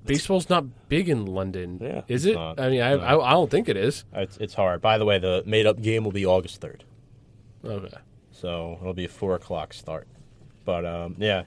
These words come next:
Speaker 3: Now you look at the Yankees' injuries, guys. Miguel Andujar. You got Barrett now. Betances is close to returning. Greg Bird. Jacoby Ellsbury, of course. Didi, who could possibly return on their next road trip.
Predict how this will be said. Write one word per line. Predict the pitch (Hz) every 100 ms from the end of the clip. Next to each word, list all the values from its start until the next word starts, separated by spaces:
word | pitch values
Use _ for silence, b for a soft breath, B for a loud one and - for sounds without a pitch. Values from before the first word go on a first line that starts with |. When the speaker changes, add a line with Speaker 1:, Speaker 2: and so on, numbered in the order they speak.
| -
Speaker 3:
Now | 113
you | 143
look | 170
at | 185
the |
Yankees' | 160 160 135
injuries, | 135 113 92 85
guys. | 87 85 - - _ _ - - -
Miguel | 92 101 107
Andujar. | 101 104 92 87 82 - - - -
You | 87
got | 90
Barrett | 92 104 110 -
now. | 92 82 82 - - -
Betances | - - 117 123 127 - - - b b b -
is | - -
close | 113 120 123
to | 110
returning. | 104 110 98 98 98 _ - -
Greg | 82 -
Bird. | - 110 101 95 - b b b b b b b
Jacoby | - - 90
Ellsbury, | 101 104 101 104 98
of | 87 -
course. | 110 101 98 - 104
Didi, | 110 113 113 113 -
who |
could | 87 -
possibly | 123 120 117 107 104
return | 98 - 104 101 101 -
on | 87
their | 82
next | 85 85 -
road | 101 104
trip. | - 98